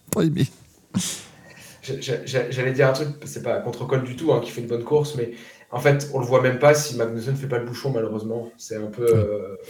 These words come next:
Speaker 2: c'est un peu la contrepartie, c'est qu'on le voit, euh, il fait, il arrive à doubler Tsunoda parce que Tsunoda se fait tasser par Magnussen, donc on se dit, bon, c'est pas mal, mais dès que, dès que les,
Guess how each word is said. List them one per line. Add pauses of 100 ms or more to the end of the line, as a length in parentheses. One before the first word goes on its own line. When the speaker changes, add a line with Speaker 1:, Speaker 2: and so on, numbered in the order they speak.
(140)
Speaker 2:
c'est
un
peu
la
contrepartie,
c'est
qu'on
le
voit, (500)
euh,
il
fait,
il
arrive
à
doubler
Tsunoda
parce
que
Tsunoda
se
fait
tasser
par
Magnussen,
donc
on
se
dit,
bon,
c'est
pas
mal,
mais (500)
dès
que,
dès
que
les,